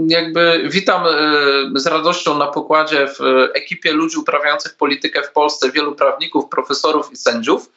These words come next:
Natomiast zapraszamy do parlamentu. Parlament jest miejscem, gdzie należy uprawiać politykę, a nie Sąd Najwyższy czy Trybunał Konstytucyjny.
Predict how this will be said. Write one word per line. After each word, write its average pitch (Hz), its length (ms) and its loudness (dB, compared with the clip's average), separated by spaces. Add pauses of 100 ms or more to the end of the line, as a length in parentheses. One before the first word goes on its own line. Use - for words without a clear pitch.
(260)
Natomiast 208 340 2
zapraszamy 202 520 0
do 196 80 -4
parlamentu. 185 600 0
Parlament 165 480 -2
jest 135 160 -6
miejscem, 131 400 -2 (340)
gdzie 143 140 -4
należy 151 320 0
uprawiać 151 360 0
politykę, 139 460 -2
a 208 60 -2
nie 202 100 -2
Sąd 208 300 -2
Najwyższy 170 440 0
czy 185 140 -6
Trybunał 175 320 0
Konstytucyjny. 165 680 -4